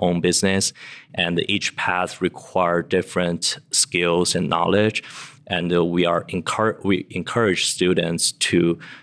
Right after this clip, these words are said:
find what they want and also try to, uh, achieve their goals, uh, with the, uh, associated, let's say, curriculum, uh, research topics, like, uh, projects, uh,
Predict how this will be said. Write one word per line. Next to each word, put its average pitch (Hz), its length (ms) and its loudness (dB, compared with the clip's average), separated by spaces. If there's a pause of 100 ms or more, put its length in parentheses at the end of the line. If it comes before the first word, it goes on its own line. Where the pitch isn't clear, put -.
(160)
find 95 440 -2
what 87 220 -4
they 87 100 -4
want 98 400 -2 (440)
and 85 300 -4
also 87 580 0
try - 240 -2
to, 87 400 -4 (300)
uh, 85 240 -2
achieve 87 400 -2
their 87 200 0
goals, 87 480 0 (180)
uh, 87 80 2
with 87 560 0 (140)
the, 85 280 0 (560)
uh, 82 280 0
associated, 82 800 0
let's 87 160 -6
say, 82 200 0
curriculum, 85 920 0 (200)
uh, 82 180 -2
research 85 420 -2
topics, 82 800 0 (140)
like, 82 240 -8 (260)
uh, 82 240 -4 (100)
projects, 82 720 0 (440)
uh, 80 220 -8